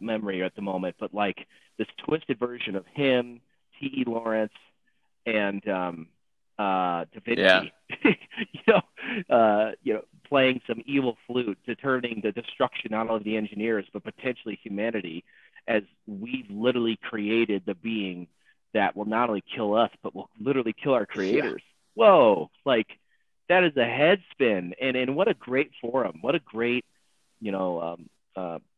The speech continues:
Speaker 1: co-, uh, palette of colors to paint with, using, using the colonization of, of humanity and, and the interaction with these engineers that are, like, this ancient culture and, and us trying to start a new culture. It was just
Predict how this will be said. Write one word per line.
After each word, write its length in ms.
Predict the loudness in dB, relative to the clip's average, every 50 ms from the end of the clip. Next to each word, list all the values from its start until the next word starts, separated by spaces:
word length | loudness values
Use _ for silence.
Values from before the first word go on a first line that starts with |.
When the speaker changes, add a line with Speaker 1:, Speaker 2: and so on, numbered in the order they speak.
| _ _ _ _ _ _ _ _ _ _ -18
Speaker 1:
co-, 300 | -18 -18 -18 _ -10 -8
uh, 200 | -8 -8 -8 -10 -14 _ _ _ _ _ -6
palette 380 | 0 4 4 4 4 4 0
of 120 | -4 -8 -12 -12 -4
colors 380 | -2 0 0 0 -2 -4 -6 -10 -14
to 60 | -16
paint 340 | -14 -8 -8 -6 -6 -6 -6
with, 200 | -6 -8 -8 -8 _
using, 420 | -8 -8 -6 -6 -8 -8 -8 -10 -12 _ _ _ -20 _ _ _ -6
using 280 | -4 -4 -4 -4 -6 -8
the 80 | -8 -10 -10
colonization 880 | -6 -2 -2 -2 -2 -4 -8 -12 -8 -6 -4 -4 -4 -6 -6 -6 -6
of, 180 | -6 -6 -8 -10 -10 -10
of 100 | -10 -10 -10 -12
humanity 680 | -10 -6 -4 -4 -4 -4 -4 -4 -4 -4 -4 -4 -6
and, 120 | -6 -8 -14 _ _ _ _ _ _ -8
and 160 | -6 -6 -4
the 180 | -4 -4 -4 -4
interaction 500 | -4 -2 -2 0 0 -2 -2 -4 -8 -10
with 120 | -12 -14
these 160 | -14 -14 -12 -10
engineers 640 | -8 -8 -8 -10 -12 -10 -6 -4 -4 -2 -4 -4 -6 _
that 100 | -8 -8
are, 100 | -6 -6
like, 180 | -6 -8 -10 -10
this 100 | _ _ _ -16
ancient 360 | -16 -16 -16 -18 -20 -20 _ -18 -8
culture 720 | -4 -4 -4 -4 -6 -8 -6 -4 -2 -2 -2 -2 -2 -2 -4
and, 180 | -6 -6 -8 _ _ -20 -20 -20 -16 -8
and 100 | -4 -2
us 100 | -2 -2 -4 -6
trying 280 | -4 -4 -2 -2 -2 -4
to 80 | -6 -6
start 260 | -4 -4 -2 -2 -2
a 120 | -4 -6 -4
new 200 | -4 -4 -4 -4
culture. 540 | -6 -4 -2 -2 -2 -2 -4 -6 -4 -4
It 80 | -4 -4
was 100 | -4 -8 -10
just 140 | -12 -14